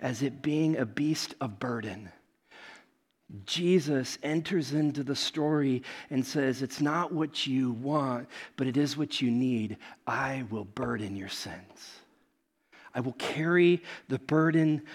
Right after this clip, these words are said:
of your sins." And I know that this looks, it's <laughs> very messy. It would take forever to clean off in between services. Um, but here's the deal. Like, you look at this and you go, "That feels a little impersonal." So come back Good Friday,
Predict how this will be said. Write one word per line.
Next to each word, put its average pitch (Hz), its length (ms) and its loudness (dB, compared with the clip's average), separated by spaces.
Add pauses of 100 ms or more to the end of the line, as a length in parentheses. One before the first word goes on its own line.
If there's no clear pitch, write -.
(180)
of 151 260 0 (200)
your 135 180 2
sins." 120 560 -2 (180)
And 170 80 0
I 190 60 6
know 214 260 8
that 190 160 2
this 214 380 4 (260)
looks, 185 420 6 (160)
it's 190 260 8
<laughs> 165 220 4
very 208 220 10
messy. 185 460 4
It 185 40 12 (100)
would - 60 -14
take 208 160 4
forever 180 380 6
to 180 80 6
clean 185 240 6
off 190 220 6
in 196 80 2
between 180 260 4
services. 185 460 4 (200)
Um, 196 260 10 (200)
but 170 80 4
here's 208 160 10
the 185 80 6
deal. 208 300 10 (200)
Like, 196 160 6
you 208 180 12
look 208 260 8
at - 140 4
this 214 540 6 (540)
and 202 80 6
you 190 40 6
go, 220 100 8
"That 226 180 6
feels 247 300 8
a 202 40 4
little 226 260 8
impersonal." 208 600 4
So - 160 2
come 254 260 4
back 247 280 6
Good 220 160 2
Friday, 202 460 4